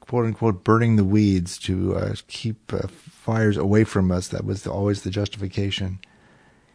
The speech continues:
He had no hobbies, my father. Uh, he just didn't. He didn't apparently grow up with hobbies. He didn't know how to do much of anything. But he taught himself a few things, and, and weed, weed clearing or weed burning was one of them.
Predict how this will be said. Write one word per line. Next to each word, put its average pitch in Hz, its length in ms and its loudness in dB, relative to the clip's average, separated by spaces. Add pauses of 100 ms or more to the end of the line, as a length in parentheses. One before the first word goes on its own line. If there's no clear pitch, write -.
(120)
He 131 200 0
had 143 320 4
no 139 160 4
hobbies, 123 600 2
my 92 180 2
father. 92 520 -4
Uh, - 120 -6 (120)
he 110 140 -4
just 117 320 -8
didn't. 107 420 -4
He 104 100 -8
didn't 110 360 -6 (380)
apparently 110 540 -4 (1120)
grow 110 260 4
up 113 180 0
with 110 140 2
hobbies. 104 600 -2
He 110 100 -2
didn't 113 180 -4
know 117 100 0
how 110 120 2
to 113 160 -4 (260)
do 101 300 0
much 113 260 -2
of 101 80 -4
anything. 95 640 -4 (640)
But 113 220 -4
he 117 100 0
taught 143 240 4
himself 117 360 2
a 101 40 -6
few 101 240 -2
things, 101 420 -2
and, 104 180 0
and 101 340 -4
weed, 123 260 0
weed 117 300 0
clearing 98 420 2
or 98 80 2
weed 101 300 0
burning 107 320 6
was 107 160 4
one 110 200 0
of 110 120 2
them. 92 260 -2